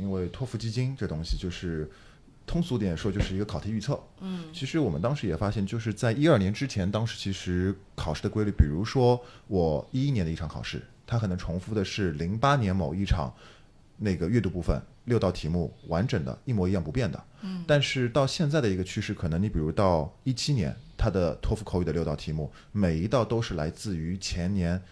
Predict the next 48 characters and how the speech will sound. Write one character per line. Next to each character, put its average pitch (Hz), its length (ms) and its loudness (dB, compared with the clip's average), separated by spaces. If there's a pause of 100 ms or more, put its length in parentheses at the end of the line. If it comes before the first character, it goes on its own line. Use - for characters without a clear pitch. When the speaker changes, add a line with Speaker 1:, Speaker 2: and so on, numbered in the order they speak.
(100)
Speaker 1:
某 78 240 -2
一 90 80 -2
场 - 240 0
不 107 100 2
同 71 220 -6
的 80 160 -4 (1000)
考 - 140 -6
试。 73 220 -6 (220)
Speaker 2:
嗯。 202 200 -6
Speaker 1:
所 127 160 2
以 113 80 2
它 - 160 2
是 131 180 -2
六 139 180 0
道， 117 120 2
就 113 140 -2
是 113 140 -4
我 82 120 2
们 101 160 2
以 127 80 2
前 98 160 0
叫 104 160 2
做 92 280 4 (480)
权 87 200 8
重 117 240 4 (160)
或 - 200 0
者 80 140 -2
拼 - 200 8
盘， 85 300 2 (120)
现 127 180 -2
在 110 80 0
就 110 100 -2
彻 139 220 -4
底 92 80 -4
是 90 100 -4
散 - 200 -4
拼， 104 200 0
就 110 120 -2
每 76 160 -2
一 78 60 -4
道 113 120 2
都 113 120 0
是 113 100 -2
取 - 180 -8
自 92 140 -4
于 90 60 2
往 82 220 -2
年 82 220 -2